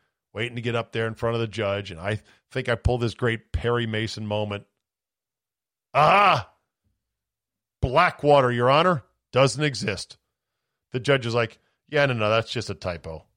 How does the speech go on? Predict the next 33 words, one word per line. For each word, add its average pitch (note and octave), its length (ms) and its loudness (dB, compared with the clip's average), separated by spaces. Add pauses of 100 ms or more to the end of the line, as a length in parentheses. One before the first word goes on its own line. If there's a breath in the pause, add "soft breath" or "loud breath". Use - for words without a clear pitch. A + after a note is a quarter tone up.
Or G#2 60 -14
not A2+ 140 -2
a - 40 -6
typo, G#2 240 -6
that's A#2 160 -4
just - 220 -8
a, G2 100 -8 (480)
that's A#2+ 140 -6
just C3+ 180 -4
a B2+ 60 -4
small B2+ 440 2
mistake. G#2 600 -4 (640)
He C#3 140 -4
did C#3+ 280 -2
pull C#3+ 160 2
you C3+ 140 2
over B2+ 240 4
that G#2+ 200 -2
day. A2 160 -2
You A2 200 -4
did B2+ 340 -4
sign B2 380 -2
the A2 80 -8
summons. G#2 500 -2 (240 loud breath)
He B2 160 -8
did C3+ 320 -4
say B2+ 240 0
you A#2 180 -4
rolled A#2+ 300 2
through B2+ 200 0
a A2 40 -2
stop - 340 -4
sign. G#2 380 -4